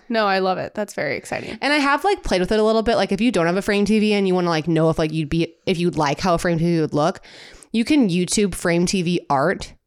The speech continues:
Speaker 2: and, like, put on, like, your normal T V. So you can just, like, kind of see, like,
Speaker 1: Yeah.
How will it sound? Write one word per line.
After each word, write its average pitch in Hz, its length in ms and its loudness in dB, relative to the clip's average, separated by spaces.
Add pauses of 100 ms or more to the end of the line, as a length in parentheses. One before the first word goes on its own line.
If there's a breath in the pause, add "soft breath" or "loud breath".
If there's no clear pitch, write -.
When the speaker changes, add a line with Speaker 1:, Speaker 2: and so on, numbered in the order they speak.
(100)
Speaker 2:
and, 202 140 2
like, 190 160 0
put 208 100 0
on, 190 160 2
like, 180 160 -2
your 170 120 2
normal 151 380 0
T 247 200 0
V. 247 360 0 (300)
So - 140 0
you 247 100 4
can 269 120 4
just, 262 140 4
like, 233 140 0
kind 208 320 0
of 196 120 -2
see, 190 240 0
like, 170 360 0
Speaker 1:
Yeah. 208 360 -2